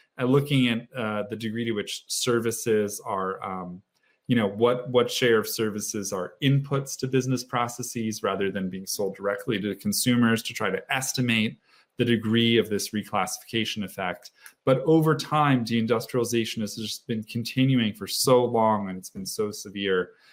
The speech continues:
that it's clear that, you know, that only accounts for a portion of what's happening, and certainly not the majority of the job loss taking place. So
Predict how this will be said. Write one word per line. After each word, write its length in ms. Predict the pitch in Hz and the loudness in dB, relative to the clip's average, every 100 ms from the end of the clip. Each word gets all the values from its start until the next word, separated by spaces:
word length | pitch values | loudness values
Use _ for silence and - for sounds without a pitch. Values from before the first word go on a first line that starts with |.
| _ | _
that 120 | 117 120 | 4 4
it's 140 | 120 | 2
clear 460 | - 143 139 135 117 | -2 4 6 6 4
that, 340 | 104 101 - - _ | 2 0 -4 -18 _
you 100 | 131 | 2
know, 180 | 123 101 | 2 2
that 300 | 113 113 117 | 0 -2 -2
only 280 | 110 107 101 | -4 -2 -4
accounts 420 | 95 - 107 104 | -6 -8 -8 -8
for 180 | - 92 | -6 -6
a 60 | - | -6
portion 720 | - 131 123 - 98 85 87 | -6 -2 0 -2 -8 -12 -14
of 100 | 87 | -14
what's 180 | 87 | -14
happening, 440 | 90 87 - - - - | -12 -12 -14 -20 -20 -16
and 100 | - | -10
certainly 400 | - 117 104 101 | -4 -4 -4 -6
not 240 | 95 92 | -6 -8
the 60 | 95 | -10
majority 840 | 92 90 101 95 95 101 98 - _ 127 - - | -10 -8 -6 -4 -4 -6 -18 -20 _ -16 -16 -4
of 220 | 110 104 | -4 -2
the 60 | 101 | -2
job 340 | 101 90 87 | 0 -2 -2
loss 220 | 87 85 | -6 -6
taking 360 | - 98 90 87 | -8 -8 -8 -10
place. 360 | - 92 90 - | -8 -8 -8 -2
So 340 | 110 95 | 2 2